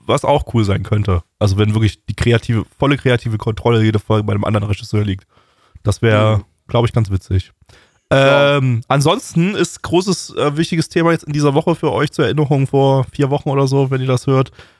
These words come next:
Speaker 1: äh, gewesen, ähm, K-I-Übersetzungen im, äh, äh, bei Anime, bei Crunchyroll, um genau zu sein.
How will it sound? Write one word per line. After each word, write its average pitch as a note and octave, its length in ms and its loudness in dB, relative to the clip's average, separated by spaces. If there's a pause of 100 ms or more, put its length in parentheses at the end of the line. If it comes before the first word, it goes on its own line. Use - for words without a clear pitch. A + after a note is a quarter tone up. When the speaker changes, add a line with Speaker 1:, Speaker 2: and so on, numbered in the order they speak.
(100)
Speaker 1:
äh, B2+ 200 2
gewesen, B2 680 0 (180)
ähm, A2+ 320 2
K-I-Übersetzungen G2 1160 -2 (100)
im, G2 400 -2
äh, F#2 540 0 (1120)
äh, F#2+ 760 4 (400)
bei G2+ 140 0
Anime, A#2+ 440 0
bei - 120 -2
Crunchyroll, C#3+ 500 0
um G#2+ 100 -2
genau G2 200 0
zu G#2 160 -6
sein. G2 320 -2